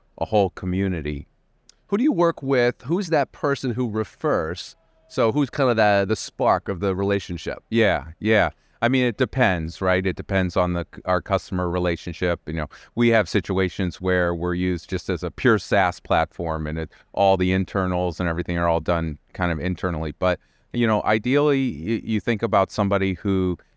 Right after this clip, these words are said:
Speaker 1: you know, on a care management team, we do a great job of extending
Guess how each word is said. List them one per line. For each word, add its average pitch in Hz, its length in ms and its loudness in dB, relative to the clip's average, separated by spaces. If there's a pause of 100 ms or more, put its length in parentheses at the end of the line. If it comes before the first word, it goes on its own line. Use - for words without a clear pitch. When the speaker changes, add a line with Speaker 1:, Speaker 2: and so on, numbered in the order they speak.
Speaker 1:
you 98 80 0
know, 95 100 4
on 90 120 2
a 87 60 -2
care 98 260 2
management 92 640 -2
team, 76 340 -4
we 110 140 0
do 120 200 2
a 101 60 2
great 104 380 -2
job 87 400 2
of 80 120 -2
extending 92 1000 0